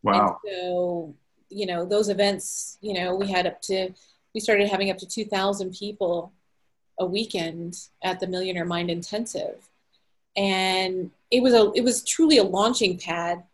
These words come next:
Speaker 2: Even though the book is, the book today is still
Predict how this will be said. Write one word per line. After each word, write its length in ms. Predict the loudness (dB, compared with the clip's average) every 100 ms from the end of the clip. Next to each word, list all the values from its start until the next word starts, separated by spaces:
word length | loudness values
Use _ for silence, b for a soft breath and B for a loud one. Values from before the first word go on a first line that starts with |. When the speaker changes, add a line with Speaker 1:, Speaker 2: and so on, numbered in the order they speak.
| _ _ _ _ _ _ _ _ _ 0
Speaker 2:
Even 220 | 4 8
though 380 | 8 8 2 -4 _ _ -4
the 60 | -2
book 260 | 4 6 6
is, 220 | 2 -4 _
the 60 | 2
book 200 | 2 2
today 280 | 4 6
is 120 | 6 4
still 380 | 4 4 0